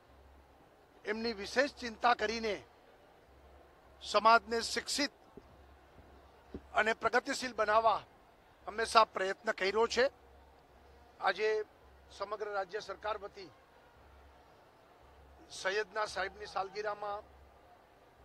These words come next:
એમને ખૂબ ખૂબ શુભકામનાઓ પાઠવું છું. વધુને વધુ સમાજની, રાષ્ટ્રની સેવા કરે અને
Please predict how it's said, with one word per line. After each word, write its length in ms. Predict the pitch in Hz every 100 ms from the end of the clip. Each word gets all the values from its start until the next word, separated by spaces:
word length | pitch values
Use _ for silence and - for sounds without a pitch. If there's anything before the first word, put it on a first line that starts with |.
| - -
એમને 220 | 185 202 214
ખૂબ 260 | - 240 - -
ખૂબ 180 | 226 - -
શુભકામનાઓ 640 | 214 - 202 220 220 233
પાઠવું 380 | 220 214 214 233
છું. 200 | 233 277 - - - - - - - - - - - 165 151 147 170 160 - - - - 170
વધુને 320 | 190 233 247 233
વધુ 240 | 226 240 240 247 - - - - - -
સમાજની, 640 | 196 208 220 226 226 220
રાષ્ટ્રની 520 | 190 196 - 220 214 214
સેવા 260 | 196 208 220
કરે 160 | 214 240 262 - - - - - - - - - -
અને 240 | 220 262